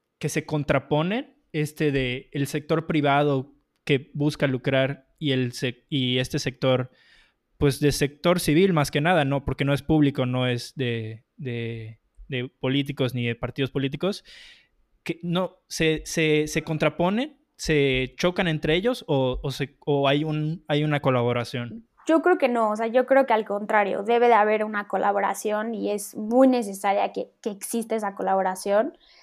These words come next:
Speaker 2: Eh, creo que para muchas personas es difícil verlo así. Estamos muy acostumbrados a que la gente que se dedica a impacto social no debe de ganar bien, ¿no? O sea, hay como esta, no sé por qué, existe,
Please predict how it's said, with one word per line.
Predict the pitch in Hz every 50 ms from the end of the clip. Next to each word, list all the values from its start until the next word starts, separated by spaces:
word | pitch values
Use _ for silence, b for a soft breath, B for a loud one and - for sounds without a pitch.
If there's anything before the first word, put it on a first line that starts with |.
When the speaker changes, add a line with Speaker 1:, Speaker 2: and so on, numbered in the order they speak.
| b b b b _ _
Speaker 2:
Eh, | 202 208 214 208 214
creo | - 247 254 254 254 254
que | - - 262 254 254 254 254 254
para | - 226 202 208
muchas | 220 233 240 240 240 247 240 240
personas | - 196 185 185 - 214 208 202 208 208 208 208 214 214 - - -
es | - 226 220 202
difícil | 196 214 208 - - - 226 220 220 - - 226 226 247 262 - -
verlo | - 196 208 214 202 202 196 196
así. | 196 190 - - 190 190 233 330 - _
Estamos | 214 196 - - 202 202 220 214 214
muy | 233 240 247 247
acostumbrados | 240 240 - 196 196 - 196 202 190 185 196 196 196 196 202 202 -
a | 202 196 196
que | - - 185 185 196 190 180 190 B B B B B B B
la | - 214 226 202
gente | - - 262 247 247 - 254
que | 247 214
se | 196 - 202
dedica | 190 190 196 202 202 202 196
a | 196
impacto | 196 196 196 190 196 - 208 190
social | 190 196 196 - 208 190 196 196 - -
no | 226 233 233 233 226 226
debe | 220 214 202 202 202
de | 196 190 190
ganar | 190 185 190 - 190 190 196 190
bien, | 185 180 196 247 302 - _ -
¿no? | 202 202 214
O | 220
sea, | 196 - 196 180 170 - _ - _ _ _ _
hay | - - - 165 -
como | - 226 202 185 175 190
esta, | 196 196 - 208 196 185 - - - 214
no | 202 175
sé | - - 220 208
por | 214 214 - 202
qué, | - 247 269 294 302 B B B B B B B _
existe, | 185 196 190 - - 220 208 202 - 214 214 208 208 208 202 196 196 196 - -